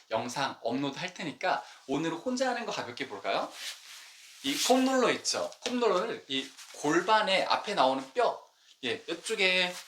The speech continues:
돌출돼 있는 뼈 만져지죠? 양쪽으로 여기에 바로 위 배꼽 쪽에다가 폼롤러를 놓고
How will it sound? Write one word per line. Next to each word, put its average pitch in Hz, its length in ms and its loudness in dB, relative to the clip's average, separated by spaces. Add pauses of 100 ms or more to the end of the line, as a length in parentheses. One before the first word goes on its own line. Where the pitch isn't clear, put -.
(300)
돌출돼 170 520 0
있는 165 200 -2
뼈 226 120 4
만져지죠? 185 760 0 (180)
양쪽으로 143 640 -4 (180)
여기에 165 500 0
바로 - 440 2
위 - 200 -10 (540)
배꼽 - 500 -8
쪽에다가 220 800 2 (1700)
폼롤러를 220 440 2
놓고 240 440 4